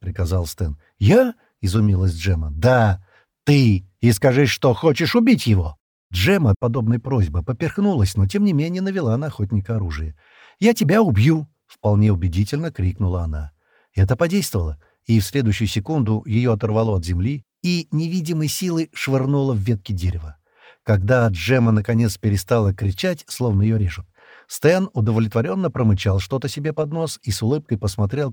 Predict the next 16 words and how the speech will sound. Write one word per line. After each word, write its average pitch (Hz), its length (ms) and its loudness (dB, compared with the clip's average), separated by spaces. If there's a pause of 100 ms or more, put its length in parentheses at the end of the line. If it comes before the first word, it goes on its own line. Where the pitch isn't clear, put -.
как 147 180 -2
она 175 160 2
барахтается 135 680 0
в 98 40 -2
сплетении 113 520 0
веток 110 300 -4
и 101 40 0
листьев. 80 400 -6 (600)
«Я 226 180 2
и 262 80 6
не 254 140 4
думал, 226 280 6
что 214 140 0
ты 220 120 2
любишь 196 260 2
шутить», — 117 480 -2